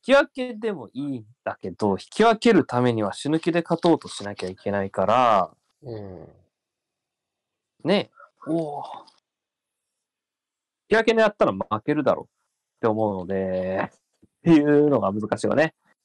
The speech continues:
Speaker 1: 結局。だから結局勝ちに行くし-、ことしかない。で、まあ、勝てば優勝だしね。勝てば優勝だし、そもそも。エティハドでしょ？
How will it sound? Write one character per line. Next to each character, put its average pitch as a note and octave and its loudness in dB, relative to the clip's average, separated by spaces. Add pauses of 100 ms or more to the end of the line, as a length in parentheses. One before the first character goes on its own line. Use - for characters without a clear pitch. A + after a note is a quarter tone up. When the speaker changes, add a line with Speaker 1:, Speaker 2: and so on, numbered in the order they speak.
(260)
Speaker 1:
結 A2 -4
局。 G2+ -4
だ - -10
か - -16 (920)
ら G#3 2
結 - -8
局 G#3+ 4
勝 G#3+ 2
ち D#3+ -6
に A2 -6
行 A2 -10
く A#2 -10
し-、 - -20 (400)
こ - -12
と B2 0 (1900)
し - -20
か G#2+ -2
な G2 -8
い。 F#2 -16
で、 - -16
ま A#2+ 2
あ、 - -4
勝 G#3+ -2
て - -6
ば F#2+ 0
優 G2+ -2
勝 G#2+ -4
だ G#2+ -4
し G#2 -18
ね。 D3 -8
勝 C3 -4
て A#2 0
ば G#2+ -2
優 G#2+ -2
勝 G#2+ -2
だ G2+ 2
し、 - -10
そ G2 -4
も F#2 -2
そ F#2+ -6
も。 - -10 (1700)
エ B2 -2
テ - 0
ィ A2 4
ハ B2 -2
ド A2 0
で G#2+ 2
し - -2
ょ？ B3+ 6